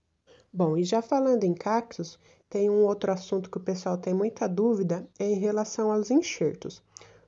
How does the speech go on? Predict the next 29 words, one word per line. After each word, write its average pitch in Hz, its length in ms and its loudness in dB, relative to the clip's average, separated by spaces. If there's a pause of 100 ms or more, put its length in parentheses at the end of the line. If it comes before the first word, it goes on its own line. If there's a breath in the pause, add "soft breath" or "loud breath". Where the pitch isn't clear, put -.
Os 233 120 -4
enxertos 277 540 4
são 254 180 6
excelentes, 233 720 2
né, 175 220 2
pro 170 180 -4
crescimento 170 680 -2
do 160 100 -8
cacto, 180 640 -2
né, 165 140 -2
o 170 60 -4
cacto 151 420 -6
cresce 170 380 -2
mais 160 180 -2
rápido, - 460 -8 (500 loud breath)
mas 269 240 2
tem 339 260 8
uma 320 140 8
aparência 190 640 0
um 185 120 -2
pouco, 202 600 0 (320 loud breath)
é, 185 480 4
estranha, 175 580 4
né, 151 140 -2
tem 160 160 -4
pessoas 180 400 -4
que - 120 -2
não 226 220 4
gostam. 143 460 2